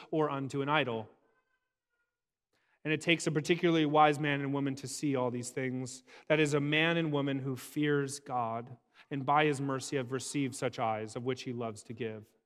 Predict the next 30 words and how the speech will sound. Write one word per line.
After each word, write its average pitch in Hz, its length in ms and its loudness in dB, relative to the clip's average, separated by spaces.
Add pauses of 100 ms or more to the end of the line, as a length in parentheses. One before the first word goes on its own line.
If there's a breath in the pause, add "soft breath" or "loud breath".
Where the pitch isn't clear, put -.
(1200)
A 139 40 -6
people 160 360 2
who 151 80 6
have 147 80 2
not 147 220 4
blasphemed 147 520 2
the 135 40 -4
Spirit, 139 380 -2
but 147 100 -4
rather 139 380 2
humbly 147 560 0 (160)
houses 117 640 0
him. 110 420 -12 (1120 soft breath)
Sounds 123 420 -6 (120)
blasphemous 127 500 -2
to - 120 -14
me, 120 320 -6
but 110 120 -10
it's 104 120 -18
true. 110 380 -8 (1300)
And 143 120 -4
joins 151 360 2
themselves 135 540 2
each 123 220 -2
day 147 220 6
and 139 140 2
week 143 240 0
in 131 140 -2
worship 139 400 0
with 135 140 -2